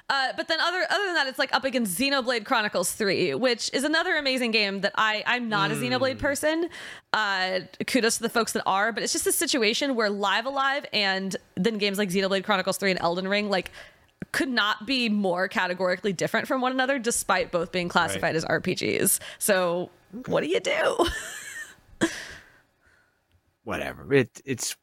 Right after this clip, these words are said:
Speaker 2: it's a thing. You get experience
Speaker 1: It's
Speaker 2: there.
Speaker 1: my
Speaker 2: It's an
Speaker 1: Nintendo
Speaker 2: R P G.
Speaker 1: game of the year.
Speaker 2: Okay.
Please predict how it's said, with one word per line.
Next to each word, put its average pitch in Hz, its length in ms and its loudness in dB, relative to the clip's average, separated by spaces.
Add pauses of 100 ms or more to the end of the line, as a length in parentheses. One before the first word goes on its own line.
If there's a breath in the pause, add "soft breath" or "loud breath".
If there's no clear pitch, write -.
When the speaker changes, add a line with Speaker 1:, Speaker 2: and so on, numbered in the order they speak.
Speaker 2:
it's 151 140 2
a 135 60 6
thing. 90 380 -4 (200)
You 147 100 -14
get 160 200 0
experience 120 600 -2
Speaker 1:
It's - 40 0
Speaker 2:
there. 208 140 -2
Speaker 1:
my 202 240 0
Speaker 2:
It's 196 260 -4
an 170 120 0
Speaker 1:
Nintendo 160 60 2
Speaker 2:
R - 40 4
P 151 40 2
G. 147 60 0
Speaker 1:
game 143 120 -2
of - 60 -4
the - 120 -4
year. - 120 2
Speaker 2:
Okay. 190 160 -2